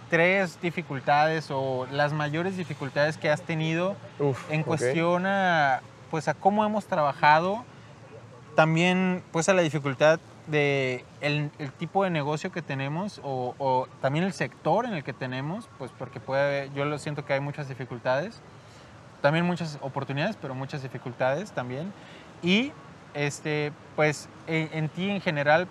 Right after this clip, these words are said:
Speaker 1: para crear una empresa, o sea, num-, o sea, digamos, en general, para crear una empresa, para ti personal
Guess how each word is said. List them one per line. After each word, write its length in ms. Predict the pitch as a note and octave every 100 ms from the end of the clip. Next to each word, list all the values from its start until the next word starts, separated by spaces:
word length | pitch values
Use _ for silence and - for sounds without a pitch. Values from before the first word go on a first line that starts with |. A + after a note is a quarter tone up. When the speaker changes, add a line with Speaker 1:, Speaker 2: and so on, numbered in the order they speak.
| - - -
Speaker 1:
para 180 | D3+ C#3+
crear 220 | D3+ D3+
una 140 | F3
empresa, 420 | D#3 E3 E3 D3+
o 60 | B2+
sea, 380 | C#3 C3 B2+ A#2+ - - - - - D#3
num-, 200 | D#3 E3 D3 C#3+ -
o 40 | D3+
sea, 180 | D#3+
digamos, 460 | D3 D3+ D3+ C3+ A#2
en 100 | C#3+
general, 380 | C#3+ D#3+ D#3 F3
para 160 | E3 C#3
crear 140 | D3
una 100 | D#3
empresa, 380 | C#3+ E3 E3 F3+
para 200 | D#3 C3+
ti 140 | C#3+
personal 640 | D3 D#3 C#3 C3 D3+ F3+ F3